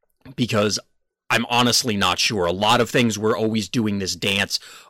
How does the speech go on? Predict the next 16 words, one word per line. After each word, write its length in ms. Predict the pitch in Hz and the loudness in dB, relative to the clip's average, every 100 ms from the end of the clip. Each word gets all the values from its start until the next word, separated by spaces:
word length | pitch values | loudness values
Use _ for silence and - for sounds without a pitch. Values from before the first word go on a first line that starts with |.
| - | -2
around 580 | 117 92 98 98 98 92 | 0 2 0 2 -2 -2
safe 300 | - 107 107 | -2 0 0
house, 240 | 120 120 | 2 2
but 140 | - 110 | 2 0
if 100 | 117 | 2
I 120 | 110 | 2
had 240 | 117 123 | 2 2
to 40 | 120 | 4
make 180 | 123 123 | 4 2
a 40 | |
prediction, 400 | 120 110 107 123 | 0 0 0 0
I 100 | 104 | 0
would 120 | 101 | 0
say 140 | - 101 | -2 -2
disc 360 | 80 90 - | -2 -4 -4
builds. 340 | - 90 - | -6 -8 -8